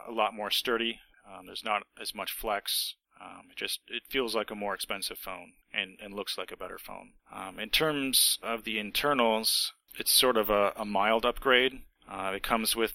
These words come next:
the, the HiSilicon Kirin six fifty-five S O C, which is an octa-core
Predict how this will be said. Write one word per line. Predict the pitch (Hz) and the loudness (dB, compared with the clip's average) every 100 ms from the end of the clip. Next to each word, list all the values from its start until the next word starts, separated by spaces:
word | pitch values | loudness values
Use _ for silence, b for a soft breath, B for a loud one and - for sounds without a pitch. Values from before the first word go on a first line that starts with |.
| - | 0
the, | 107 101 | 2 2
the | 104 | 2
HiSilicon | 107 107 - 113 - 101 - | 0 4 6 4 2 -4 -2
Kirin | - 117 110 104 | 0 2 4 4
six | - - | 2 4
fifty-five | 120 117 107 110 104 104 104 | 2 0 2 4 4 4 2
S | 110 | 0
O | 107 | 2
C, | - - 107 104 92 | 4 6 4 2 0
which | 110 - | -2 0
is | 107 | 0
an | 107 | 0
octa-core | 107 104 120 - 113 104 104 98 | 0 -2 -4 -4 2 4 4 2